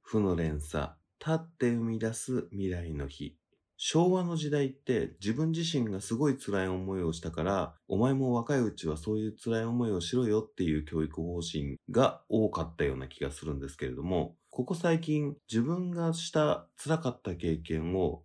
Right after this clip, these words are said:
下の代にさせないようにしようっていう動きが結構いろんなところで多いんじゃないかな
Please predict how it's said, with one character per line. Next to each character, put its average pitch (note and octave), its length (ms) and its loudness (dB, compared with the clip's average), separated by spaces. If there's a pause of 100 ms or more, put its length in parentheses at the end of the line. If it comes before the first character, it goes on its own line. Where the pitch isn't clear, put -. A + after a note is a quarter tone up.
下 - 180 -2
の D3+ 140 2
代 D3+ 160 0
に G#2+ 100 0
さ G#2+ 160 -8
せ C#3 140 -2
な D#3 160 0
い D#3 60 2
よ E3 100 2
う D3+ 40 2
に A#2 100 0
し - 180 -2
よ A2+ 100 0
う G#2+ 60 -8
っ - 20 -20
て - 100 -4
い E2+ 120 2
う E2+ 120 0
動 G2 140 0
き G2 160 -2
が E2+ 280 2 (100)
結 D3 180 0
構 A2+ 140 4
い G#2+ 40 4
ろ A2+ 120 0
ん A#2 40 -2
な A2+ 80 -2
と A2+ 120 -2
こ A#2 100 0
ろ A#2 100 0
で E2 280 4 (180)
多 G#2+ 220 4
い A2 100 0
ん G2+ 60 -2
じ F#2 80 0
ゃ - 20 2
な E2+ 140 2
い E2 60 0
か D#2+ 100 -2
な D#2 160 0